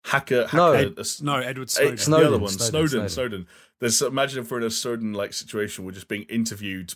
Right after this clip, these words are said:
Speaker 1: by, like, R T, uh, because we live in a Russian airport in the future, and they're like,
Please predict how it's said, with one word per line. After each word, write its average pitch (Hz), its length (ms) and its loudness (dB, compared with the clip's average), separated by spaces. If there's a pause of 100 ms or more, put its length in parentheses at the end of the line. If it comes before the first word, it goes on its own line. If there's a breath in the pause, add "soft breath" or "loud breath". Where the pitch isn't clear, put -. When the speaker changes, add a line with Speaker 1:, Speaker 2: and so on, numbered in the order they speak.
Speaker 1:
by, 98 140 4
like, 92 300 -6 (460 loud breath)
R 104 220 4
T, 98 580 -4
uh, 90 60 -10
because 98 320 -10
we 107 100 -6
live 107 280 -4
in 101 80 -6
a 98 40 -4
Russian 101 380 -2
airport 104 300 2
in - 60 -10
the 147 80 -4
future, 107 200 -8
and 101 100 -8
they're 101 60 0
like, 104 180 -4